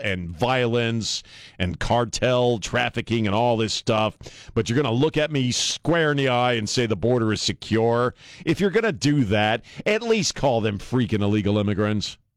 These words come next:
Migrants. Ugh.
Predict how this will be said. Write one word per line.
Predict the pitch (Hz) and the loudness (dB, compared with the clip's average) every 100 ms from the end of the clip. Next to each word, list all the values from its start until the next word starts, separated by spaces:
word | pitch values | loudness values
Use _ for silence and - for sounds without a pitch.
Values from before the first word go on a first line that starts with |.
| _ _ _ _ _ _ _ _ _ _ _ | _ _ _ _ _ _ _ _ _ _ _
Migrants. | 104 110 123 120 127 107 107 95 104 92 - - _ _ _ _ _ _ _ _ _ _ - 117 | 0 2 4 2 -2 -2 -2 0 -2 -2 -6 -10 _ _ _ _ _ _ _ _ _ _ -4 0
Ugh. | 127 131 113 | 2 0 -2